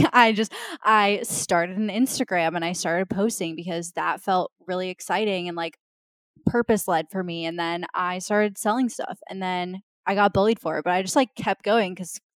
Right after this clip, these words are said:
that just felt like what I was supposed to be doing. And I think so many people have those little, like, nods or, like, nudges,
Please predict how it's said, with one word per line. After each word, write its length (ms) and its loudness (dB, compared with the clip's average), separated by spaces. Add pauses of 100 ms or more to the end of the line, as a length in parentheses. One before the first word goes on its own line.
(160)
that 180 2
just 180 -2
felt 140 6
like 180 2
what 140 4
I 100 6
was 100 4
supposed 240 4
to 40 -20
be 80 0
doing. 400 2 (480)
And 320 -2 (120)
I 140 2
think 320 -4 (460)
so 320 4
many 160 2
people 400 4
have 360 2
those 260 2
little, 220 0
like, 280 -4 (300)
nods 600 0
or, 120 4
like, 260 -2
nudges, 680 2